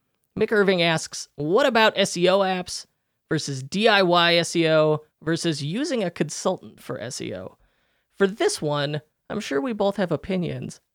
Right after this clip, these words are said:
but why don't we ask the expert? I want to call and loop in, uh, Rianne Butler, Butler, who was just on to talk S E O recently.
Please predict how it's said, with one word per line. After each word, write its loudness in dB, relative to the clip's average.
but 0
why 4
don't 0
we 2
ask 4
the 2
expert? -4
I 0
want -4
to -4
call -2
and -4
loop 2
in, 0
uh, -6
Rianne 2
Butler, -6
Butler, -2
who -2
was -2
just -2
on -4
to -10
talk -8
S -8
E -6
O -6
recently. -10